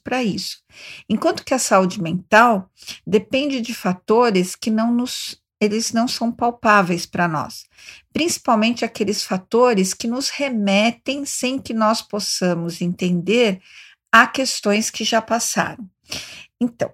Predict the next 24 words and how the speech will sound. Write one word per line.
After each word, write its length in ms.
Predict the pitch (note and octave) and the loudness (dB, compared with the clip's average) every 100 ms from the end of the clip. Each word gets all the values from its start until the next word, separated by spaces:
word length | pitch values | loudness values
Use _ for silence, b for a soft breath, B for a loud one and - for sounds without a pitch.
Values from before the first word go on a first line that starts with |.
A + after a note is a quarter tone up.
| - | -2
isso 220 | A3+ C4 | -2 -2
que 80 | - | -4
eu 40 | C4+ | -4
queria 320 | - A3+ A3 | 0 2 2
falar 420 | - G#3 F#3+ F#3+ | 4 6 6 4
com 180 | - F#3 | 0 0
vocês 580 | F3+ F#3+ - F3+ F3+ G3 | 0 -2 0 2 2 2
agora. 600 | G3+ F3+ D3 - A#2 - _ _ | 0 2 0 0 -6 -12 _ _
Na 120 | G3 A#3+ | 0 2
verdade, 800 | A#3 F3+ G3 A#3 C#4 G3 F3+ F3 | 2 0 2 2 2 0 -2 -4
o 80 | F#3+ | -4
grande 360 | F3 B3 F4+ F4 | 0 0 0 -4
problema 480 | - A3 F#3+ F#3 F3 | -2 0 4 4 2
da 120 | F3+ | 4
ansiedade 1200 | F#3 F#3 - F3 D#3+ F#3+ A3 A3 F#3 - A#2 - _ | 2 2 -2 -2 2 4 6 4 2 -2 -10 -10 _
e 180 | G3+ A3+ | -2 -2
dos 220 | F3+ F#3 | 0 0
estados 560 | F3+ - F#3 E3+ E3 E3+ | -2 -2 -2 -2 -2 -6
depressivos 960 | G#3+ - - F#3+ - F#3+ G#3+ F#3+ - F#3 B B B - | -6 -8 -8 -6 -2 0 2 0 -4 -12 B B B 0
ou 260 | G3+ A3 | 4 4
de 120 | G3 G3 | 4 -2
estados 580 | - G3 F3+ F3 F3 | -2 4 4 4 -2
de 140 | D#3+ F3+ | -2 -2
humor 600 | D#3+ E3+ F#3 G3+ F3 | -2 2 6 6 6